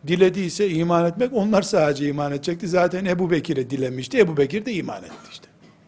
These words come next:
Radıyallahu anh. وَلَكِنَّ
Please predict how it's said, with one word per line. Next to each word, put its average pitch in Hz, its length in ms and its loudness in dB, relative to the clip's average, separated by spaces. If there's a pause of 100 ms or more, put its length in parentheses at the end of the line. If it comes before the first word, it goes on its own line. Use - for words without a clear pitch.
(800)
Radıyallahu 104 560 -8
anh. - 100 -20 (2750)
وَلَكِنَّ 185 1040 8